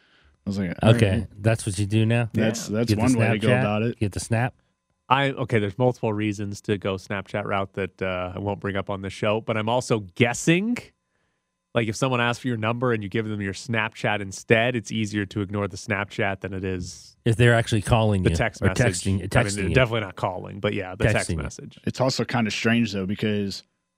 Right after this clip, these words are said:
Speaker 1: uh, doesn't Snapchat have a map on it if you turn on your location?
Speaker 3: Yeah, you can see. I think you can pick who to share it with. Danny is dying over here, coughing everywhere.
Speaker 1: I got,
Speaker 3: I'm,
Speaker 1: I
Speaker 3: thank
Speaker 1: got
Speaker 3: you for not
Speaker 1: tickle in
Speaker 3: coughing
Speaker 1: my
Speaker 3: into the
Speaker 1: throat.
Speaker 3: mou-, uh, into the mic, but you are.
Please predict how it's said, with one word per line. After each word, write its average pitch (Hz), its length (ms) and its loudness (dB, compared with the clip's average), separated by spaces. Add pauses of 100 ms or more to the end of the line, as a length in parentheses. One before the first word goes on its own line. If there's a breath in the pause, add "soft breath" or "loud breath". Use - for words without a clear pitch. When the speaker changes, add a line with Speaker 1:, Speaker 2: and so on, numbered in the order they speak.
Speaker 1:
uh, 101 460 -2 (200)
doesn't 117 420 2
Snapchat 123 760 -2
have 117 200 -2
a 104 60 -2
map 98 420 -2
on 127 200 2
it 139 240 0
if 107 240 -8
you 101 80 -6
turn 110 240 -4
on 107 160 0
your 107 120 -2
location? 107 640 -2 (500)
Speaker 3:
Yeah, 127 260 2
you 110 120 -2
can 104 140 -4
see. 104 360 -4 (200)
I 135 80 0
think 147 180 0
you 117 120 -4
can 87 180 -10
pick - 280 -4
who 107 80 -2
to 87 80 -6
share 107 300 -2
it 98 80 -10
with. 87 240 -10
Danny 123 300 2
is 87 120 -8
dying 101 380 0
over 90 220 -10
here, 87 260 -6
coughing 98 400 -2
everywhere. 87 240 -4
Speaker 1:
I - 0 -
got, 123 240 2
Speaker 3:
I'm, 131 100 0
Speaker 1:
I 120 120 0
Speaker 3:
thank 180 160 6
Speaker 1:
got 202 60 0
Speaker 3:
you 165 60 0
for 143 80 0
not 131 120 4
Speaker 1:
tickle 139 140 8
in 123 80 10
Speaker 3:
coughing 110 100 0
Speaker 1:
my 120 60 0
Speaker 3:
into 110 120 0
the 107 80 -2
Speaker 1:
throat. 120 140 0 (260)
Speaker 3:
mou-, 127 80 -4
uh, 101 220 0
into 110 160 -2
the 98 80 -4
mic, 110 340 -2
but 92 220 -8
you 117 160 0
are. 95 260 -4